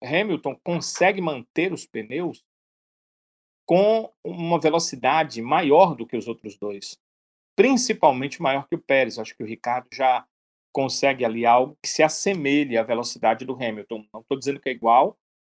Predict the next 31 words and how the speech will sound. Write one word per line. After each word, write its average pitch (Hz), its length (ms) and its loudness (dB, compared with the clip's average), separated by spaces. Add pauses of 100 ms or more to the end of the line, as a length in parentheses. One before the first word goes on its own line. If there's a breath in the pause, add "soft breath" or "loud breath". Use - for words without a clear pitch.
(120)
mas 120 400 -4 (100)
já 127 340 4
é 127 80 4
mais 127 260 -4
próximo, 127 640 -2
já 127 380 2
há 143 60 4
uma 135 180 -4
semelhança, 131 840 -8 (500)
eh, 117 300 -2
com 139 140 0
a 131 40 2
velocidade 123 600 -2
que - 80 -10
o, 113 200 -8
o 123 160 -8
Hamilton 131 320 -8
consegue 123 540 -8
impor. 160 420 -2 (520)
Quero 160 180 4
dizer 147 140 -2
o 170 40 -2
seguinte: 135 380 -8
é 120 120 -12
muito 143 220 -12
fácil 180 360 4
você 120 480 -2 (360)
fazer 123 300 4
um 143 80 -6
pneu 110 340 -4
durar 147 480 0